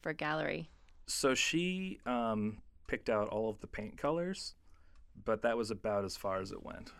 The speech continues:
Speaker 1: Okay.
Speaker 2: And she bought the rug that's in the main room, but we bought that for our house and found out it didn't work, so I took it to the Bastion instead.
Speaker 1: Well, she did a fine job.
Speaker 2: Mm-hmm. It's a nice rug.
Speaker 1: And the colors.
Speaker 2: <laughs> And the colors, yeah, they're, they're pretty good, too.
Speaker 1: Yeah.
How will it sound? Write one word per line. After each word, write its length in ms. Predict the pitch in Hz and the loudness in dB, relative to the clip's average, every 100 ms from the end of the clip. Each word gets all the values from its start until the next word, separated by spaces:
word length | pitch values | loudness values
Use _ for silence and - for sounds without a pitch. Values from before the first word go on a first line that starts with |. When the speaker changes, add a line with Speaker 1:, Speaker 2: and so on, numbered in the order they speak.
| - | -14
Speaker 1:
Okay. 180 | 160 - - - - - - | -14 -14 -18 -20 -20 -20 -12
Speaker 2:
And 100 | 110 | -8
she 120 | - | -4
bought 240 | 113 113 107 | 0 -2 -2
the 80 | |
rug 320 | 95 101 98 95 | 0 2 0 -2
that's 180 | 85 | -6
in 120 | 98 92 | -8 -8
the 60 | |
main 240 | 90 87 85 | -8 -8 -6
room, 340 | 90 90 87 - - | -8 -8 -12 -16 -8
but 160 | 104 101 | -6 -6
we 80 | |
bought 200 | 98 92 | -6 -6
that 120 | 95 - | -6 -6
for 120 | 98 | -6
our 40 | 90 | -6
house 280 | 95 87 | -6 -8
and 100 | - | -10
found 220 | - 101 98 | -10 -8 -8
out 80 | 98 | -8
it 100 | - | -10
didn't 220 | 98 98 | -12 -10
work, 240 | 101 - | -12 -12
so 220 | - 98 107 | -14 -12 -14
I 40 | - - - - | -16 -20 -20 -18
took 180 | - - | -16 -16
it 60 | - | -18
to 60 | - | -18
the 80 | |
Bastion 380 | - - - - | -16 -16 -14 -16
instead. 300 | - - - - - 170 - - - - | -14 -14 -14 -16 -18 -20 -20 -20 -14 -6
Speaker 1:
Well, 100 | 180 | -4
she 160 | - | -4
did 160 | 190 175 | -4 -6
a 60 | 170 | -6
fine 300 | 170 160 160 | -6 -8 -6
job. 320 | 151 151 - - | -6 -6 -10 -10
Speaker 2:
Mm-hmm. 220 | 135 185 208 - | -4 -4 -4 -10
It's 100 | - | -12
a 40 | - | -10
nice 180 | - - | -8 -6
rug. 180 | - - - | -8 -4 4
Speaker 1:
And 180 | 311 320 | 6 6
the 60 | |
colors. 520 | 311 339 381 202 240 | 8 8 10 10 10
Speaker 2:
<laughs> 20 | 185 | 6
And 100 | 180 | 4
the 60 | |
colors, 360 | 147 104 104 113 | 8 10 10 8
yeah, 120 | 110 | 6
they're, 160 | 123 143 | 6 2
they're 140 | 147 | 0
pretty 200 | 143 117 | 2 2
good, 160 | - - | 2 2
too. 200 | 98 - - - | -4 -4 -10 -8
Speaker 1:
Yeah. 160 | 165 | -4